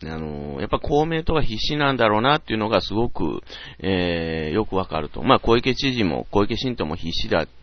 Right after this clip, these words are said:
ていうのも、まあ、よくわかるんですけども、えー、今日日刊現代に載ってたのがですね、ピタリと止んだ小池旋風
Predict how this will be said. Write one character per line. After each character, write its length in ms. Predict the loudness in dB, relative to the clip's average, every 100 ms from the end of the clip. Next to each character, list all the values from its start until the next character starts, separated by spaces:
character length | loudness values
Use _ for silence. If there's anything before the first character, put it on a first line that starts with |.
| -10
て 100 | -6
い 80 | -4
う 220 | -4 -2
の 100 | -2
も、 220 | 0 0
ま 140 | 0 0
あ、 20 |
よ 140 | 0
く 120 | 0 -2
わ 120 | 0
か 160 | -2
る 100 | -2
ん 80 | -4
で 100 | -2
す 80 | -2
け 120 | -2
ど 120 | -6
も、 380 | -4 -4 -4 -6 -10 -14 -8
え 160 | 0 2
ー、 120 | 2
今 140 | 0 -2
日 100 | -6
日 40 |
刊 220 | -4 -4 -2
現 200 | -2 0
代 160 | 0
に 100 | 0
載 100 | -2
っ 40 | -4
て 180 | -6
た 160 | -2 -2
の 160 | -2 -4
が 100 | -6
で 140 | -8
す 140 | -8
ね、 120 | -8 -8
ピ 100 | -4
タ 160 | 0 0
リ 120 | 0
と 160 | 0
止 140 | -2 -4
ん 100 | -6
だ 120 | -8
小 240 | -2 0
池 300 | 0 -2 -4
旋 340 | -4 -2 -4 -4 -6
風 260 | -4 -4